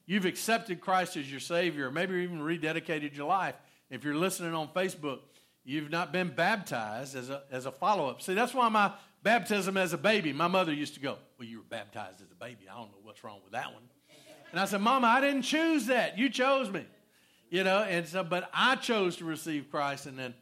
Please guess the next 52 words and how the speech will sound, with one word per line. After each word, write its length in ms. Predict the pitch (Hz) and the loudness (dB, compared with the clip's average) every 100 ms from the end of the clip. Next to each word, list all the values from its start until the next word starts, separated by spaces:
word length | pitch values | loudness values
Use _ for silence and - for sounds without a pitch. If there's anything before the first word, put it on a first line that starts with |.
| _ _ | _ _
I 300 | 143 147 139 139 _ _ | -2 0 0 -6 _ _
followed 380 | 143 135 127 127 | 0 0 -4 -8
through 220 | 120 117 | -8 -8
with 160 | 110 123 | -10 -12
that 180 | 107 | -8
baptism 460 | 117 127 117 117 117 | -4 -4 -6 -12 -12
to 60 | 107 | -14
say, 220 | 127 117 | -8 -6
Hey, 300 | 135 139 - - _ _ | -4 -4 -6 -20 _ _
devil 340 | 151 170 170 175 | 0 0 2 0
in 100 | 175 | 0
the 80 | 170 | 0
world. 360 | 170 196 190 | 2 2 2
I'm 100 | 135 | -2
stepping 380 | - 175 165 170 | -4 -4 -4 -6
across 360 | 156 175 170 165 | -4 -2 -2 -2
the 60 | |
line. 360 | 143 160 170 147 | -4 -2 -2 -4
I'm 120 | 110 - | -8 -4
following 420 | 143 139 135 120 | -4 -4 -6 -10
Jesus, 300 | 117 113 101 _ - _ _ _ _ | -10 -12 -14 _ -20 _ _ _ _
and 100 | 117 | -18
I'm 140 | 110 110 | -14 -14
obeying 360 | 107 123 127 | -10 -8 -8
him. 340 | 110 101 107 92 _ _ _ _ _ _ | -10 -16 -20 -20 _ _ _ _ _ _
And 100 | 113 | -12
maybe 200 | 120 127 | -8 -8
some 240 | 123 143 127 | -8 -10 -10
of 40 | |
you 120 | 123 | -8
might 180 | 127 127 | -8 -8
need 160 | 127 123 | -8 -10
to 60 | |
do 160 | 117 156 | -8 -8
that. 80 | 113 | -8
You 60 | |
can 100 | 120 | -14
put 180 | 127 110 | -16 -10
baptism 540 | 120 123 127 123 123 123 | -6 -6 -8 -10 -10 -10
on 140 | 123 | -10
your 100 | 104 | -12
card, 480 | - 131 139 170 170 _ _ _ _ 104 | -8 -4 -4 -6 -10 _ _ _ _ -20
or 40 | |
you 200 | 104 117 | -14 -14
can, 200 | 113 110 | -14 -16
uh, 220 | 107 104 98 _ | -14 -14 -16 _
send 260 | - 131 | -14 -10
me 80 | 131 | -8
a 60 | 117 | -6
message 400 | 123 143 143 123 | -6 -6 -8 -12
on 120 | 117 | -10
Facebook 500 | - 143 139 143 | -6 -6 -4 -8